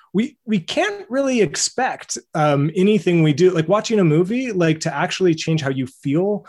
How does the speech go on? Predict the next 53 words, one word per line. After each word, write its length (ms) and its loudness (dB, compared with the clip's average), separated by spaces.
for 300 2
the 140 -2
rest 220 0
of 60 -4
your 80 2
life. 80 0
That's 140 0
just 80 -2
not 140 2
how 100 2
emotions 520 -2
work. 300 -4
It, 220 -2
they 80 2
wouldn't 240 4
work 180 2
very 200 4
well 200 2
if 120 0
they 100 0
did 240 0
operate 460 2
in 80 2
that 160 0
way. 300 -2
Um, 420 2
in 140 4
fact, 320 0
they 120 4
tend 220 2
to 60 4
be, 160 2
like, 340 0
this 160 -2
stimulus 500 0
that 120 -2
you 60 0
just 180 -4
experience, 640 0
and 100 -2
they 60 4
need 160 2
to 60 0
be 100 2
linked 480 -2
to, 180 0
like, 300 -2
action 420 0
that 120 0
I 60 0
can 220 -6
now 220 -2
take 500 -4